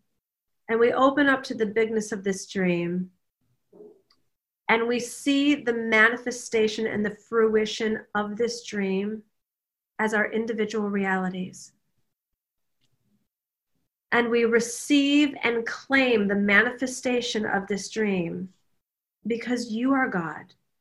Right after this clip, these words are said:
You are in charge. You've given us favor. You are the one who said, "Yes,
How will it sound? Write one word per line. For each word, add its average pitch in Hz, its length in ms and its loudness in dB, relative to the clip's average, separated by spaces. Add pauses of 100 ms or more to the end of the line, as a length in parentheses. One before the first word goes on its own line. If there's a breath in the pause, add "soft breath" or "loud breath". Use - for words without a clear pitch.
(300)
You 226 380 -2
are 226 220 0
in 185 120 2
charge. - 640 -12 (800)
You've 254 360 0
given 220 260 2
us 180 220 0
favor. 160 520 -8 (920)
You 262 260 4
are 269 100 6
the 233 100 4
one 202 380 2
who 190 200 2
said, 180 460 0
"Yes, 185 680 0